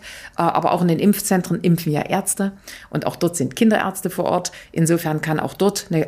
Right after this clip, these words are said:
konzentrierte Aktion zum Beispiel gemacht werden mit Kinderärzten. Das werden wir uns überlegen, wenn wir genügend Impfstoff haben.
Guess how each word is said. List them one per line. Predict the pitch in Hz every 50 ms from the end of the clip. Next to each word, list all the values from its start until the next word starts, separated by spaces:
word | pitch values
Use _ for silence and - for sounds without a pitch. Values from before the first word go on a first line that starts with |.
| - - -
konzentrierte | - - 185 180 - 165 147 - - 165 156 - -
Aktion | - - - - - 180 190 190
zum | 175 170 165
Beispiel | 156 156 151 151 - 156 151
gemacht | 151 156 160 156 - -
werden | - 156 147 147
mit | 147 147 -
Kinderärzten. | - 202 202 180 - - 165 165 - - - 170 160 156 - - - - - -
Das | 185 180 185
werden | 185 180 180 180
wir | 170
uns | 160 165 -
überlegen, | 160 156 156 151 156 170 196 190 190 170
wenn | 165 165
wir | 165 165
genügend | 175 170 165 160 156 -
Impfstoff | 147 147 - - 143 -
haben. | - 127 131 131 135 127